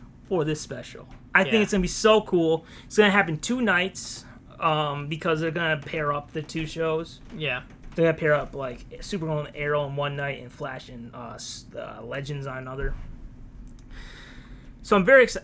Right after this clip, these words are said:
Speaker 1: and the, I used to think if there was a Justice League trilogy, what would I want?
Speaker 2: Right.
Speaker 1: One is,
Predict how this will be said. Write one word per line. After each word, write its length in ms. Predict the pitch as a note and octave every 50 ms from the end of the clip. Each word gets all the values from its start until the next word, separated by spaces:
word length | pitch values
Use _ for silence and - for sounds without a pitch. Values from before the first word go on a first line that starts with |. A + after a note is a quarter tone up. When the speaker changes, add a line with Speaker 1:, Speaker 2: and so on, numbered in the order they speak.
| - -
Speaker 1:
and 200 | G#3 G3+ F#3 - - - - - - - - - - - - - - - - - - - - - - -
the, 520 | - F3+ G3+ A3+ A3 - A3 A3 G#3+ - -
I 160 | G#3 A#3 C4+
used 200 | D4 D#4+ E4 D#4+ D#4
to 60 | A3+
think 380 | - - A3 G3 F#3 F3 - -
if 200 | - F#3 F3 - - - - - -
there 140 | A#3+ D4
was 140 | D#4+ E4+ A3+
a 40 | G3
Justice 440 | D#3+ - A3 A3+ G#3+ - - - -
League 160 | G3 D#3 C#3+
trilogy, 500 | - - - G3 F3 D#3+ D3 C#3 C3 C3
what 140 | A#2+ A#2 A#2
would 120 | A#2 A2+
I 100 | G#2+ G#2+
want? 320 | G#2 G2+ - - - - - - - - - -
Speaker 2:
Right. 360 | - D#3 C#3 B2 A2+ G#2+ G2+ - - - - - - - - - - -
Speaker 1:
One 460 | E3+ F3+ G#3 A3+ A#3+ C4 C4+ C#4 C#4
is, 640 | C4+ G#3+ - G3 G3 F#3+ F#3+ F3+ F3+ E3+ D#3+ D#3